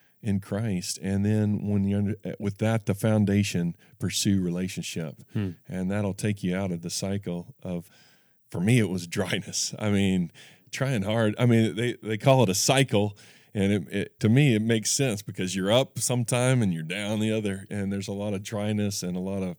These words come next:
Speaker 1: failure there for me
Speaker 2: Hmm.
Speaker 1: personally.
Speaker 2: Yeah.
Speaker 1: And, and there's no joy or peace. That's all the good stuff. The fatness is intimacy with God in the
Speaker 2: Yeah.
Speaker 1: Christian walk. There was nothing that, like that for me. So.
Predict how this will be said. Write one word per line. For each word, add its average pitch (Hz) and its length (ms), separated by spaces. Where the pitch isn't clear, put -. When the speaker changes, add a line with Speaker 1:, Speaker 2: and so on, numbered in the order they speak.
Speaker 1:
failure 98 420
there 90 240
for - 140
me 90 340
Speaker 2:
Hmm. 104 80
Speaker 1:
personally. 87 400
Speaker 2:
Yeah. 90 160
Speaker 1:
And, 151 140
and 143 240
there's 139 160
no 156 160
joy 143 380
or 127 100
peace. 156 500
That's 143 300
all 165 100
the 139 100
good 143 280
stuff. 92 360
The 90 100
fatness 110 600
is 101 240
intimacy 104 600
with 92 220
God 101 380
in 92 140
the 123 80
Speaker 2:
Yeah. 123 60
Speaker 1:
Christian 101 360
walk. 98 420
There 117 100
was 98 120
nothing 101 360
that, 92 260
like 92 180
that 92 200
for 90 100
me. 92 340
So. 87 340